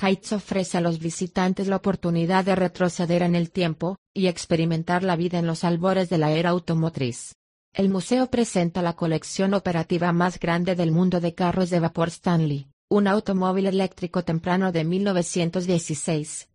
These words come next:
un Ford Modelo T, dos Packard de la década de mil novecientos treinta y el Auburn Valley Railroad,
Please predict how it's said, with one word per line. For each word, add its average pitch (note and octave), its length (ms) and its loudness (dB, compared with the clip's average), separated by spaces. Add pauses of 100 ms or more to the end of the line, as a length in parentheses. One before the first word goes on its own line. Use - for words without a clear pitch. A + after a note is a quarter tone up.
un G#3 160 0
Ford G3+ 320 0
Modelo E3+ 380 0
T, C#3 340 -4 (180)
dos G#3+ 260 0
Packard F#3+ 360 0
de F3+ 100 -2
la E3 120 0
década F3+ 420 0
de D#3+ 120 -2
mil F3+ 180 0
novecientos F#3 680 -2
treinta E3 520 -2 (160)
y E3+ 140 0
el E3+ 120 6
Auburn F3+ 320 2
Valley F#3+ 260 2
Railroad, D#3+ 600 0